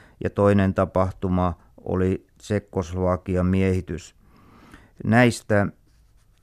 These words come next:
Eemelin poikkitelon asettumisista lainausmerkeistä seurasi se, että Eemelin elämäntyö varmuuden vuoksi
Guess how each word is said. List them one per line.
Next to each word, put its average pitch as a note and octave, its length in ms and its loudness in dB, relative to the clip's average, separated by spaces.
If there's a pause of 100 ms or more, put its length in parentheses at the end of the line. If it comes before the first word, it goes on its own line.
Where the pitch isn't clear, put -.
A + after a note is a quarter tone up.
(520)
Eemelin A#2+ 640 4 (960)
poikkitelon A2+ 880 4
asettumisista G#2+ 1080 0
lainausmerkeistä G#2 1200 2
seurasi G#2 640 0
se, B2 300 2 (640)
että A2 320 -4
Eemelin G#2+ 680 2
elämäntyö G#2 920 4
varmuuden G#2+ 560 2
vuoksi G#2 680 -4